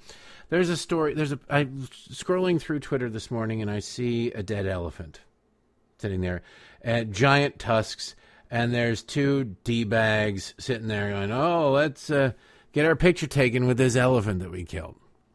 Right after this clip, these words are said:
And the headline from the Daily, yeah, yeah, I'm, I'm a big fan of animals. In most cases, I like animals more than people. I really despise animal cruelty. Cruelty to other, people, uh, can understand cruelty.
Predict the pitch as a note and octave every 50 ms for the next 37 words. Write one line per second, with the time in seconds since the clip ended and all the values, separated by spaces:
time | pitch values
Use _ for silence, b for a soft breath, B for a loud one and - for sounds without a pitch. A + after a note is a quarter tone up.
0 | _ - B2 A#2+ A#2+ G2+ A#2 C#3+ D3 C#3+ D3 C#3 C3+ C3+ C3 C3 C3+ B2+ - -
1 | B2+ A#2 A2+ A#2 A#2 A2 G#2 A2+ A2+ A2 A2 A2+ A2+ A#2 B2+ B2+ B2+ B2+ B2 E2+
2 | G#2 C3 C3+ C3+ C3 C3 B2+ B2+ B2 A2+ G#2+ G#2+ - - - A2+ A#2+ A#2 G#2+ B2
3 | A#2 G#2+ - A#2 G#2+ G#2 G#2 G2 F2+ F#2+ F#2 F#2 F2 E2 D#2 - - - - -
4 | - A2+ A#2+ D3 D#3 - - - C3 A#2+ B2 - A#2 G2+ G#2+ G#2 G#2 G#2+ G#2 G2
5 | - G#2+ G#2 G#2 G2+ G2 F#2+ F2+ F#2+ F#2+ F#2+ F2+ F2 E2 - - G2 F2+ - D#2
6 | C#2+ - B B B B B B B B B B B - A#2 A#2 C#3 D#3 D3+ C3+
7 | A2+ G#2 - - - - B2+ B2 B2 B2 A#2+ A2 A2+ A2 G#2+ G2+ F#2+ F2+ - -
8 | - C#3+ C#3+ B2 G#2+ G2 - - - - G2 - - _ _ _ _ _ _ _
9 | _ - - - F#3 F#3+ F#3 D#3 D#3+ E3 D#3 C#3+ C3+ C3 C3+ C3+ - B2+ B2+ -
10 | - F#3+ F3+ F3+ E3+ D3 B B B B B B B - - - C3+ C3+ B2+ A#2+
11 | A2 F#2 - _ _ _ _ _ _ _ _ - _ - - C#3+ B2+ A2 B2 A#2+
12 | A2+ - - - - B2+ A#2 A2 A2 A2+ A2 - - - A2+ G#2+ G#2 G#2 - -
13 | G2+ F#2+ F#2